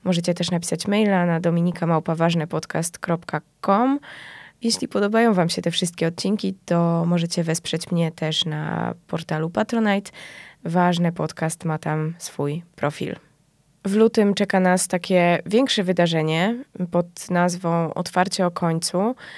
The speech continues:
i będzie się ono składało z, e, czterech odcinków oraz jednego live'a. Więcej informacji znajdziecie na Facebooku, tam to wydarzenie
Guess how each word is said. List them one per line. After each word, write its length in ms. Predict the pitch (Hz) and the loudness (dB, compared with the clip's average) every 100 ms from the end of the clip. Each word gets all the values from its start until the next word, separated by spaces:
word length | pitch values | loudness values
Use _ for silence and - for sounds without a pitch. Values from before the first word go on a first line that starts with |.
| - - - | -20 -18 -4
i 600 | 185 190 196 196 202 190 | 0 2 2 2 0 -2
będzie 340 | 208 208 220 226 | 0 2 2 2
się 120 | 226 | 0
ono 140 | 214 | 0
składało 600 | 208 - 202 202 208 202 | 0 0 0 2 2 2
z, 280 | 202 - - | 0 -2 -2
e, 420 | 196 190 190 190 185 | 0 2 2 0 -2
czterech 400 | - 220 233 220 | -2 2 2 2
odcinków 720 | 208 - 190 180 175 269 294 | -2 -4 -2 -2 0 0 0
oraz 320 | 202 214 208 | 0 0 0
jednego 300 | 208 208 202 | 0 0 0
live'a. 460 | 196 165 156 165 190 - - - - | 2 2 0 -2 -6 -10 -18 -18 -6
Więcej 320 | 185 214 208 220 | 0 2 2 -2
informacji 600 | 220 208 196 190 202 190 | 0 0 2 0 0 0
znajdziecie 400 | 196 185 190 190 | 0 0 -2 -2
na 100 | 185 | -2
Facebooku, 540 | 190 180 180 170 269 | -2 -2 -2 -2 -2
tam 180 | 214 190 | 0 -2
to 100 | 190 | -2
wydarzenie 640 | 185 185 185 175 175 175 | 0 0 0 2 2 0